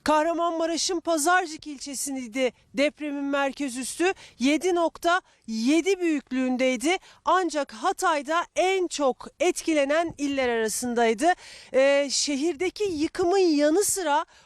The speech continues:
buradaki yarık da depremin ne kadar büyük olduğunu ve şiddetinin ne kadar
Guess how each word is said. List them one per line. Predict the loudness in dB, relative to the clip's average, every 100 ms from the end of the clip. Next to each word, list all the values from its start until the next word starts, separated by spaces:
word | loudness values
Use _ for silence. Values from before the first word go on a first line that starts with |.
| -12
buradaki | -2 2 2 0 -4 -4
yarık | -2 0 2 0 -2
da | 0 0 -2 _ -8
depremin | -2 -2 -2 -4 -2 -2 0 2
ne | 0
kadar | 0 -2 2 0 0 -6 -6
büyük | 0 0 2
olduğunu | 0 0 -2 -2 2 0 -2 -14 -6
ve | 0 0 0
şiddetinin | -4 -2 -4 -2 -4 -2 -2 0 0 2 2 2
ne | 0
kadar | 0 -2 0 0